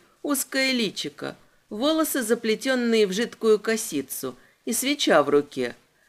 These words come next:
Света мало, и его нехватка подчёркивает острые черты Рутиного лица. «Что-то не так?» Она чуть склонила голову. «Ты меня боишься?»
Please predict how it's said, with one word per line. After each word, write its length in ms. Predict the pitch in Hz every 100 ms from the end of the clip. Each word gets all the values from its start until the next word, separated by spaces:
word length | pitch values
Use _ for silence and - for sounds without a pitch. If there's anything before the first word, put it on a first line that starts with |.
| _
Света 500 | - 262 302 320 320
мало, 520 | 294 311 247 139 135 -
и 80 | -
его 260 | 202 233 240
нехватка 600 | 233 233 277 302 294 262
подчёркивает 920 | 240 226 - 294 294 269 247 233 233
острые 480 | 277 254 240 214 190
черты 500 | 226 214 190 247 240
Рутиного 560 | 220 208 190 214 202 196
лица. 580 | 208 220 220 - 127 - - _ _ _ _ _
«Что-то 440 | - - 370 370 339
не 160 | 339
так?» 480 | 339 392 403 - - _ _ _
Она 280 | - 220 226
чуть 280 | 220 330 -
склонила 560 | - 214 202 208 226
голову. 580 | 226 160 135 120 110 113 - _ _ -
«Ты 120 | 339
меня 260 | 302 302 302
боишься?» 720 | 277 285 349 - - 190 180